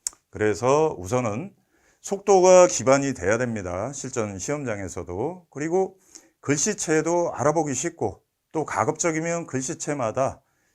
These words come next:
힘이 있는 또 글씨체가 있습니다. 네, 그런 준비가 좀 필요하고요.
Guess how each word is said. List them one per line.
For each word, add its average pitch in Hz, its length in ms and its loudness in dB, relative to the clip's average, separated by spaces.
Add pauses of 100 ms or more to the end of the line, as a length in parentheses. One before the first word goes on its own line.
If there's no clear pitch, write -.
힘이 254 340 4
있는 196 300 0
또 139 100 -2
글씨체가 101 540 -6
있습니다. 90 800 -8 (380)
네, 76 440 -10
그런 95 300 -6
준비가 110 400 -2
좀 95 180 -8
필요하고요. 117 840 -4